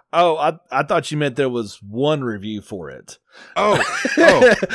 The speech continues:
Speaker 1: And it was
Speaker 2: No,
Speaker 1: the
Speaker 2: no, no.
Speaker 1: developer and said it was overly positive. <laughs>
Speaker 2: Oh my God, that would be fucking fantastic.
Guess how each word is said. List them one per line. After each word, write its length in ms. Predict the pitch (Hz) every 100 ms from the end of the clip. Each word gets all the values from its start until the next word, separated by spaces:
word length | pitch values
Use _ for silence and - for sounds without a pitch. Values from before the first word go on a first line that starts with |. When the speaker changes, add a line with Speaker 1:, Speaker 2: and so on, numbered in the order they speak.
| -
Speaker 1:
And 120 | - 202
it 100 | 190
was 120 | 175
Speaker 2:
No, 80 | 151
Speaker 1:
the 80 | 147
Speaker 2:
no, 60 |
no. 80 | 123
Speaker 1:
developer 480 | 185 202 190 202 196
and 180 | 185 156
said 160 | 165
it 60 | 170
was 160 | 151 135
overly 360 | 156 151 160
positive. 760 | 151 143 143 139 - - - 202
<laughs> 1500 | 226 - - - - - - - - 403 - - - - 294 220
Speaker 2:
Oh 140 | 180
my 120 | 151
God, 260 | 139 151 120
that 160 | 143
would 140 | 135 123
be 80 | 107
fucking 380 | - 131 120
fantastic. 680 | 107 101 104 139 120 - 104